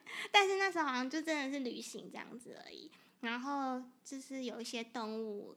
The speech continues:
呃，北极熊交配，那时候就是一些北极熊交配这样。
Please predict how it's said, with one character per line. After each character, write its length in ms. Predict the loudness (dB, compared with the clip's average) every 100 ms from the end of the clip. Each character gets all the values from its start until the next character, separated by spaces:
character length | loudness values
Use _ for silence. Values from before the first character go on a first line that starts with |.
| -8
呃， 100 | -8 -8 0
北 180 | 2 2
极 160 | -2
熊 260 | -6 -6 -4
交 220 | -4 -6
配， 380 | -6 -8 -8 -10 _ _ _
那 180 | 0 2
时 60 | 4
候 80 | 2
就 160 | 0
是 80 | -2
一 180 | -4 -2
些 280 | -2 -4 -6 _ _ -20 _
北 120 | -8
极 140 | -6 -6
熊 220 | -6 -8
交 220 | -10 -12
配 220 | -10 -12
这 120 | -10
样。 100 | -12